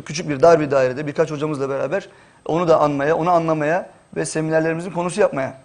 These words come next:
gayret ettik. Ben de bu vesileyle hiç unutmuyorum. Hocamızın da henüz daha Merkez Bankası'ndaki ilk günleri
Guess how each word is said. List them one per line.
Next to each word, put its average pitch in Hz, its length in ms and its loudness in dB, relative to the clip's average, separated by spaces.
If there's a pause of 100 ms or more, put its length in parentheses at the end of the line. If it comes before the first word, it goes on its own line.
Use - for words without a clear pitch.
(120)
gayret 127 280 0
ettik. - 220 -20 (520)
Ben 185 160 4
de 202 100 0
bu 240 80 -2
vesileyle 185 400 0
hiç 185 100 -4
unutmuyorum. 170 480 -4
Hocamızın 175 420 -4
da 170 60 0
henüz 175 260 -2
daha 160 320 8
Merkez 156 300 0
Bankası'ndaki 151 520 -6
ilk 180 240 -8
günleri 131 360 -6